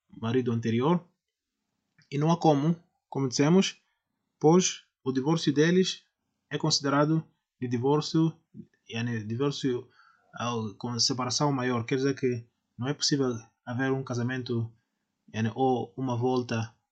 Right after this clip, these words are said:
entre eles, até que haja um casamento na parte da mulher e depois ha-, haja divórcio. Taib. Como Allah subhanahu wa ta'ala disse, "حتى تنكح زوجا غيره." Yani, até que ela case um outro,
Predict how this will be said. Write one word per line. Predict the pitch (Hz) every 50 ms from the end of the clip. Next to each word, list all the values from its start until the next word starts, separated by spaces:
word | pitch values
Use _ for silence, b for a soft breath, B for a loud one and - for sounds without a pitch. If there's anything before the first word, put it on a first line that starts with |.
| _ _ _
entre | 117 117 113 - 113 120 131
eles, | 151 170 180 175 - - _ _ _ _ _ _ _ _
até | 120 117 160 170 165
que | - 160 165 190 214 208 - _ _ _ _ _ _ _ _ _ _ _ _ _ _
haja | - 143 139 139
um | 139 151 151
casamento | - 131 120 123 127 135 143 151 160 - 170 170 165 - _ _ _ _ _ _ _ _ _ _ _ _ _ _ _ _
na | 117 117
parte | 147 143 - -
da | 123 123 117
mulher | 117 117 117 127 147 175 170 165 _ _ _ _ _ _ _ _ _
e | - 135 165 170 - - - - _
depois | - 113 117 139 135 135
ha-, | 139 139 - 131
haja | 131 127 123 113
divórcio. | 110 113 113 117 117 110 - - 95 - - _ _ _
Taib. | - 120 110 98 - - _ _ _ _ _ _ _
Como | - 165 160
Allah | 143 147 147
subhanahu | - 147 131 - 143 139 135 120
wa | 117
ta'ala | 113 127 123 117
disse, | 110 123 117 - 131 131 120 - _ _ _ _ _ _ _ _ _ _ _ _ _ _ _ _ _
"حتى | - - 156 156 - _ 143 123 123
تنكح | 120 143 143 143 139 135 139 131 - 151 160 175 180 156 - - -
زوجا | 117 127 135 147 151 143 160 160
غيره." | 156 143 120 117 113 104 98 95 - - _ _ _ _ _ _ _ _ _ _ -
Yani, | 110 98 101
até | 107 135 127
que | - 131
ela | 127 131 139 147 151 147 - _
case | - 131 127 127 131 131 139 135
um | 127 123 123 123 123 123
outro, | 123 127 - 127 117 117 113 117